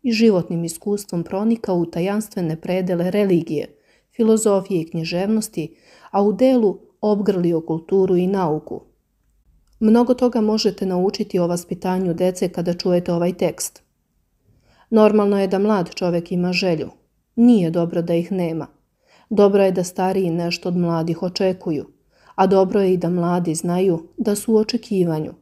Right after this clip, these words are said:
Da li će se sve to ostvariti, te želje i te mogućnosti njihove, veliko je pitanje. Zavisi mnogo od takozvanog individuacionog procesa koji traje celog života.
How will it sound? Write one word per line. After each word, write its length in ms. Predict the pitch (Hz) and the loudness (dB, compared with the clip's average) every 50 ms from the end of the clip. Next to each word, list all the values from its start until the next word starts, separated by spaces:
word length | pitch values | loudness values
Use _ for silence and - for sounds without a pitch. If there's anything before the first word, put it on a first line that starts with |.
| _ _ _ _ _ _ _ _ _ _ _ _ _ _ _ _ - | _ _ _ _ _ _ _ _ _ _ _ _ _ _ _ _ 0
Da 160 | 196 202 196 | 4 4 6
li 140 | 196 190 185 | 6 4 2
će 160 | 190 208 185 | 2 0 -2
se 160 | - - 185 | -2 -2 -4
sve 220 | 180 - 202 180 | -2 -2 -4 -4
to 160 | 180 - 185 170 | -2 -2 -2 -2
ostvariti, 800 | 170 175 - - - 180 185 202 208 196 165 - - 170 160 160 | -2 -2 -6 -6 -4 -2 0 2 2 2 2 0 -2 -4 -4 -2
te 200 | - 175 170 170 | -2 -2 -2 0
želje 360 | 175 185 185 180 175 170 156 | 0 0 0 0 0 0 0
i 80 | 156 156 | -2 -4
te 140 | - 180 180 | -4 -2 0
mogućnosti 760 | 175 165 160 - 185 180 175 - - 196 175 175 - 202 | 0 -2 -2 0 -2 -2 -2 -2 -4 -6 -6 -4 -4 -2
njihove, 500 | 196 208 220 220 214 - 185 160 - - - _ _ _ _ _ _ - | 2 2 4 2 2 0 -2 -4 -4 -6 -12 _ _ _ _ _ _ 0
veliko 480 | 247 240 226 185 175 160 - - 170 | 2 4 4 4 2 0 -2 -2 -2
je 120 | 160 160 160 | -2 -2 -4
pitanje. 480 | - 175 165 - - 156 151 - - - _ _ _ _ _ _ _ _ _ _ _ _ _ _ - | -6 -8 -8 -6 -6 -8 -8 -8 -12 -14 _ _ _ _ _ _ _ _ _ _ _ _ _ _ -8
Zavisi 800 | 214 202 202 202 196 196 190 196 185 190 - 208 185 175 175 175 - _ _ - | -2 2 2 4 4 4 2 0 0 -2 0 0 2 2 0 -2 -8 _ _ 2
mnogo 520 | 214 220 220 220 220 208 196 185 175 175 | 4 6 6 6 6 4 2 0 0 0
od 360 | 170 170 170 175 170 175 - | 0 2 2 0 -2 -4 -6
takozvanog 840 | - 185 175 175 - 196 196 190 208 202 185 180 180 165 160 - - _ _ _ _ _ _ _ _ _ | -8 -8 -6 -4 -4 -4 -4 -4 -4 -4 -2 -2 0 -2 -2 -4 -10 _ _ _ _ _ _ _ _ _
individuacionog 1160 | - 233 233 226 190 202 185 185 175 185 180 175 175 175 175 - - 185 180 180 180 170 - - | 2 4 4 4 4 2 2 2 2 2 2 0 0 -2 -4 -6 -6 -4 -2 -2 -2 -4 -6 -4
procesa 580 | - 208 196 202 202 - 185 165 - - 165 | -2 0 0 0 0 -2 -6 -8 -6 -6 -8
koji 280 | 160 - 175 170 170 165 | -6 -4 -2 -2 -2 -2
traje 320 | - - 185 185 175 175 | -4 -2 0 0 0 -2
celog 360 | - - 170 160 160 165 165 | -2 -4 -2 -2 0 -2 -2
života. 500 | - - 190 175 170 156 151 - - - | -2 0 0 2 2 0 -2 -4 -8 -16